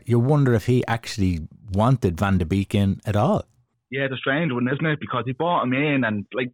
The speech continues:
Speaker 2: he is the, the best signing. You know, he got, got this window easily. And he's a very good player. And he's came in and he's done well, but he's,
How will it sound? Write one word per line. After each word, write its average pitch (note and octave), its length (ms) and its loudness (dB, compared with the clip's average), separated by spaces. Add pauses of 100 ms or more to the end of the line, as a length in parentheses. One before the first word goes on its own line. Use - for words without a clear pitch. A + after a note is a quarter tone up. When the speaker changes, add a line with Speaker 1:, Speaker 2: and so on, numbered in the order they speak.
(120)
Speaker 2:
he F#3+ 140 0
is D#3 260 2
the, B2 80 -4 (340)
the A#2 80 -2
best A#2 220 -2
signing. A2 360 0
You A2 120 -2
know, A2 100 0
he G2+ 100 0
got, F2 200 -4
got G#2+ 160 -4
this G2 160 -2
window G2+ 280 -2
easily. G#2+ 360 -4 (320)
And F#3 80 0
he's G3+ 100 -2
a - 20 -6
very B3 200 2
good D3 120 0
player. C3 320 0 (440)
And E3 200 0
he's E3 160 -2
came A#3+ 320 0
in E3 160 0
and C3 80 0
he's A2+ 120 -2
done D3 180 0
well, F3+ 300 0
but C#3 260 -4
he's, C#3+ 80 -4